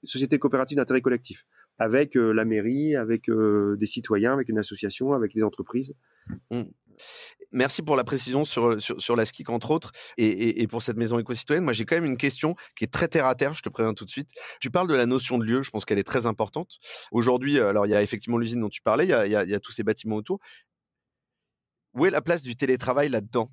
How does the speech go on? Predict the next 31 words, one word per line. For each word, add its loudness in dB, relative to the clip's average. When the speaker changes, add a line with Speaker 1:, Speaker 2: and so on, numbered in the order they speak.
Speaker 2:
Euh, -4
voilà, 2
ce -6
sujet, 2
euh, 2
qu'on -4
a 4
évoqué, 0
euh, 0
post, -6
euh, 0
Speaker 1:
Ouais. 2
Speaker 2:
confinement, -4
euh. -2
Speaker 1:
Alors, 2
le 2
télétravail 0
est 2
présent 2
chez -2
nous, 2
dans 2
notre, 2
euh, 4
bon, 2
évidemment, 0
grâce -6
au -14
covid, -2
hein, -2
euh, -10